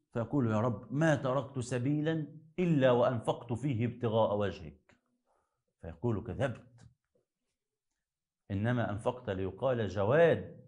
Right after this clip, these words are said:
وقد قيل." ثم يؤمر به فيسحب على وجهه إلى النار والعياذ بالله.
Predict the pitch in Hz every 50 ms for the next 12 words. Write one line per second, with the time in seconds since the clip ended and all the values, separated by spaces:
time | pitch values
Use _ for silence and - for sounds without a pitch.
0 | - _ _ _ _ _ _ _ _ _ _ _ _ _ _ _ _ _ _ _
1 | _ - 82 - - 101 98 - - - 190 208 190 170 - - - - _ _
2 | _ _ _ _ _ _ _ _ _ _ _ _ _ _ _ _ - 117 113 113
3 | 110 117 131 185 214 - - - 160 151 151 147 147 147 170 170 156 160 175 196
4 | 185 - - 131 135 156 165 156 - - - - - - - 127 135 131 123 113
5 | 107 101 120 123 131 127 117 113 110 107 107 101 90 90 95 135 147 127 127 127
6 | 123 123 131 120 113 110 107 104 101 113 113 110 101 98 95 98 98 95 104 107
7 | 104 92 92 85 76 80 80 - - - -